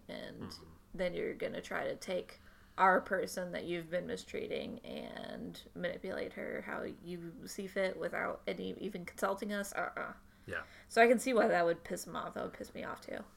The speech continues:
Speaker 2: Yeah. I like Tiffany a lot. She
Speaker 1: Mm-hmm.
Speaker 2: needs to play her own game and not try to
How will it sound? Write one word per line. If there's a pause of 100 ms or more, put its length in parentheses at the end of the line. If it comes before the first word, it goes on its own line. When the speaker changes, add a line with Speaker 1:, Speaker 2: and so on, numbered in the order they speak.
(140)
Speaker 2:
Yeah. (540)
I
like
Tiffany
a
lot. (120)
She
Speaker 1:
Mm-hmm.
Speaker 2:
needs
to
play
her
own
game
and
not
try
to